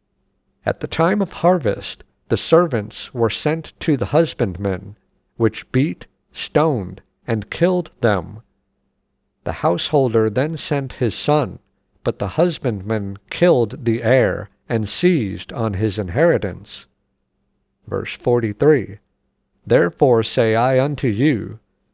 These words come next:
the kingdom of God shall be taken from you, and given to a nation bringing forth the fruits thereof."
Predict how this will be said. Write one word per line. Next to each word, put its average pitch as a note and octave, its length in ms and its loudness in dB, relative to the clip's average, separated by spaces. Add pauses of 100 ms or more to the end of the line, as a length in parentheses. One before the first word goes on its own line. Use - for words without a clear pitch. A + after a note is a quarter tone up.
the G#2+ 120 0
kingdom F3+ 420 -2
of B2 180 -4
God G2 420 4
shall A2+ 280 0
be A2 120 -2
taken C#3 500 -2
from D3 360 0
you, B2 500 0 (300)
and G#2+ 240 -2
given A#2 440 4
to B2+ 180 0
a A2 40 0
nation G#2 520 -2
bringing C#3+ 400 -4
forth D3 420 2 (140)
the G#2+ 100 0
fruits - 600 -2
thereof." G#2 600 2